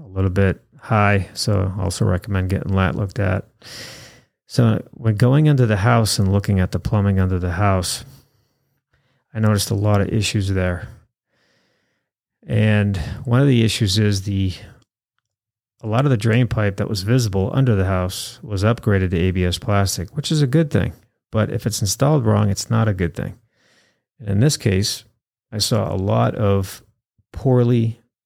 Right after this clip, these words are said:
pitched, sloped, inadequate slope drain pipe, which means it's gonna hold water and it's not gonna drain as it's supposed to.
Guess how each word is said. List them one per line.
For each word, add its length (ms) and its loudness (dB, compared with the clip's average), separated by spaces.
pitched, 560 -4
sloped, 680 -2
inadequate 540 0
slope 420 0
drain 340 0
pipe, 340 -4
which 200 -6
means 160 2
it's 140 -4
gonna 180 2
hold 400 0
water 580 0
and 120 -4
it's 260 -2
not 400 -2
gonna 260 -2
drain 580 0
as 180 -2
it's 120 -2
supposed 520 -2
to. 160 -8